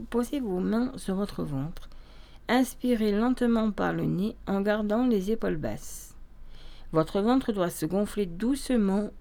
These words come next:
au cours de l'inspiration. Marquez une pause. Quand l'inspiration est complète,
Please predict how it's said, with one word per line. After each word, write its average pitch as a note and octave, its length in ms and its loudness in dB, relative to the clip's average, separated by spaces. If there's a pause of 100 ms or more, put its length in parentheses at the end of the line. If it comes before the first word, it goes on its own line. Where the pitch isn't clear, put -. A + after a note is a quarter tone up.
au G3+ 100 2
cours A3 380 -2
de F3+ 100 -2
l'inspiration. F3 800 -6 (1400)
Marquez A#3+ 360 4
une A#3+ 160 6
pause. C3+ 360 0 (340)
Quand F#3+ 140 0
l'inspiration A#3+ 680 0
est G#3+ 80 2
complète, D#3+ 560 -4